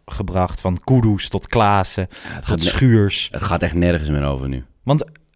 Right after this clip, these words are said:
Speaker 1: ik kan me nog heugen, in het begin van dit seizoen, dit is aflevering zeventien, we hebben al wa-, redelijk
Speaker 2: Ja.
Speaker 1: wat podcasts gemaakt, hebben we het ook wel eens gehad van...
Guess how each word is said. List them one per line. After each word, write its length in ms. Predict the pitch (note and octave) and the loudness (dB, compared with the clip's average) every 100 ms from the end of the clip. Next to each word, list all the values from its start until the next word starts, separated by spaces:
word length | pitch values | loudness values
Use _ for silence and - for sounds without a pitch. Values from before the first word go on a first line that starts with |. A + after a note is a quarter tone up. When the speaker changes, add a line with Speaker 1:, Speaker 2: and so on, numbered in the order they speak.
| - - - | -18 -18 -4
Speaker 1:
ik 140 | D#3+ | -2
kan 180 | - C4 | 0 0
me 80 | C3+ | 2
nog 160 | G#2+ A#2 | 2 4
heugen, 240 | C3+ D3+ | 2 2
in 60 | G#2 | 0
het 80 | F#2+ | 0
begin 220 | - E3 | -2 -2
van 120 | D3+ G#2+ | 0 0
dit 140 | F2+ | -2
seizoen, 320 | - E2 F#2+ | -4 -4 -2
dit 140 | G#2 - | -2 -2
is 100 | F#2+ | -6
aflevering 480 | F#2+ F#2 F2+ F2+ F2+ | -6 -4 -4 -2 0
zeventien, 480 | G#2+ A#2+ G2+ F2+ | 2 0 -2 -4
we 60 | F#2+ | -2
hebben 180 | F#2 F#2 | 0 0
al 140 | F#2 | 0
wa-, 140 | F2+ F#2+ | 0 -2
redelijk 300 | F#2+ G2 F#2+ | 0 0 2
Speaker 2:
Ja. 40 | A2 | 2
Speaker 1:
wat 80 | F2 | 2
podcasts 400 | B2 G#2+ G2+ - | 0 0 -2 0
gemaakt, 280 | C3+ A#2+ | 0 0
hebben 180 | A#2 A#2+ | -2 -2
we 40 | C3 | 0
het 80 | E3 | 2
ook 60 | |
wel 80 | B2 | 0
eens 120 | F#2 | 0
gehad 200 | - F#2+ | -2 -4
van... 140 | - | -4